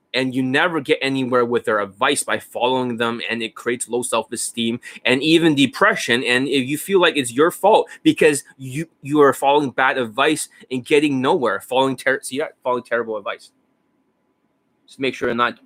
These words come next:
bullshitting right here. That's what he wrote. And this is around, like, ten forty-eight A M.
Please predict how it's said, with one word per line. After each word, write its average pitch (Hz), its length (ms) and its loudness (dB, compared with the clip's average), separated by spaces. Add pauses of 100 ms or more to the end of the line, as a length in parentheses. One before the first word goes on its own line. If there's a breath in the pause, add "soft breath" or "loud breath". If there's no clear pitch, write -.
(140)
bullshitting 107 480 -4
right 104 140 -6
here. 101 200 -6 (760)
That's 123 160 0
what 120 140 2
he 117 80 0
wrote. 117 340 2 (320 soft breath)
And 120 160 2
this 131 140 2
is 127 100 -2
around, 117 320 4
like, 107 220 -4 (260)
ten 139 360 0
forty-eight 123 520 2
A 113 180 0
M. 104 260 -4